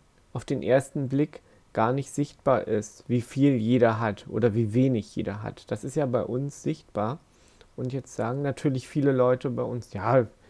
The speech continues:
da werden die Leute dann halt in eine Uniform gesteckt, das ist ja furchtbar.“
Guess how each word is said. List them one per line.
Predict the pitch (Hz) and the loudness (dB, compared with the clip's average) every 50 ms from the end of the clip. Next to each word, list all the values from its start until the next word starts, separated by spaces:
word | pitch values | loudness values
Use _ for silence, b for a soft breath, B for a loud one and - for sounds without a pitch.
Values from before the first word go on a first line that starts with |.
| b _ | b _
da | - 123 113 110 | -6 -6 -4 -2
werden | 120 120 127 131 | -2 0 0 0
die | 127 120 | 0 0
Leute | 113 113 117 117 127 139 | 2 0 0 0 0 0
dann | 131 127 123 117 | 0 0 2 0
halt | 131 120 - - | 0 -2 -2 -2
in | 101 110 | -4 -6
eine | 92 85 101 113 117 - | -6 -6 -6 -6 -6 -6
Uniform | - 113 120 120 - - - 104 113 131 | -6 -6 -6 -6 -8 -6 -6 -4 -4 -4
gesteckt, | 135 - - - 127 123 - - | -6 -6 -4 -2 -4 -2 -4 -10
das | 123 127 | -14 -12
ist | 120 - - | -10 -2 0
ja | 113 107 | 0 0
furchtbar.“ | - - - 113 123 139 - - _ - 139 143 | 0 0 -2 -2 -2 -2 -2 -6 _ -4 -4 -4